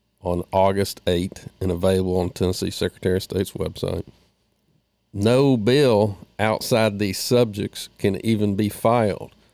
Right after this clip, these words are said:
On the first day of the special session, House Democratic Caucus Chairman John Ray Clemens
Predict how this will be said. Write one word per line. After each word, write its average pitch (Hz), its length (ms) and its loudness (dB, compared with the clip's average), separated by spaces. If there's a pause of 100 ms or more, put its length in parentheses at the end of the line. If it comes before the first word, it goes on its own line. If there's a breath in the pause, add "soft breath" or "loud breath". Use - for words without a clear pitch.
(180 soft breath)
On 95 120 -4
the 90 60 -2
first - 460 -2
day 127 160 4
of 139 80 4
the 120 80 2
special 120 400 -2
session, 107 580 0 (1000)
House 123 280 0
Democratic 113 540 0
Caucus 117 460 2
Chairman 107 500 2
John 98 280 2
Ray 90 120 -2
Clemens 120 720 0